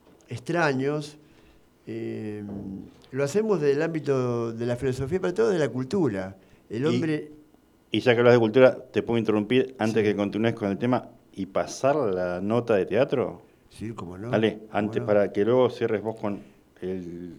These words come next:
Speaker 2: la
Speaker 1: Sí,
Speaker 2: sinopsis
Speaker 1: sí,
Speaker 2: del
Speaker 1: sí,
Speaker 2: tema.
Speaker 1: cómo no.
Speaker 2: Sí, bueno, voy a pasarles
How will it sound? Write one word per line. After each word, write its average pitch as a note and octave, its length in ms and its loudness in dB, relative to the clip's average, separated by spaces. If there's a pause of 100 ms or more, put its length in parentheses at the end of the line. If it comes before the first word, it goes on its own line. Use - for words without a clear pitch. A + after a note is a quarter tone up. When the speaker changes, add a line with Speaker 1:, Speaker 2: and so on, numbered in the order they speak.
(540)
Speaker 2:
la F3+ 220 6
Speaker 1:
Sí, D3+ 80 -2
Speaker 2:
sinopsis A#2+ 260 8
Speaker 1:
sí, A2 80 0
Speaker 2:
del G#2 140 6
Speaker 1:
sí, D3 60 -2
Speaker 2:
tema. - 100 0
Speaker 1:
cómo C3+ 160 0
no. D#3+ 160 -6 (380)
Speaker 2:
Sí, A#2+ 200 2
bueno, G#2 300 -4 (200)
voy C#3+ 720 6
a G#2+ 920 4
pasarles B2+ 440 -4